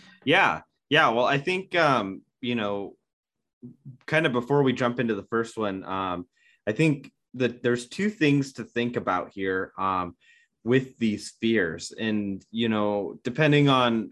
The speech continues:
on your experience, you might be of the camp that says, "Okay, these fears, you know, they are in our head, or maybe they aren't material," or, or maybe you are in the camp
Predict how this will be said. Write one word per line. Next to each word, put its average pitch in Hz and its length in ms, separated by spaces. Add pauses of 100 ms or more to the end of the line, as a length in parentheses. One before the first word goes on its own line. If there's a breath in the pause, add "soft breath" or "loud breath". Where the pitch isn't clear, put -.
on 110 240
your 120 200
experience, 113 760
you 117 100
might 120 300
be 113 120
of 104 120
the 107 80
camp 110 440
that 104 160
says, 101 320
"Okay, 110 280
these 113 240
fears, 107 500 (600)
you 113 120
know, 101 140
they 107 140
are 127 220
in 123 80
our 117 120
head, 110 320
or 98 80
maybe 110 280
they 107 180
aren't 110 200
material," 101 720
or, 95 260
or 107 160
maybe 139 280
you 135 160
are 127 260
in 110 100
the 104 80
camp 104 300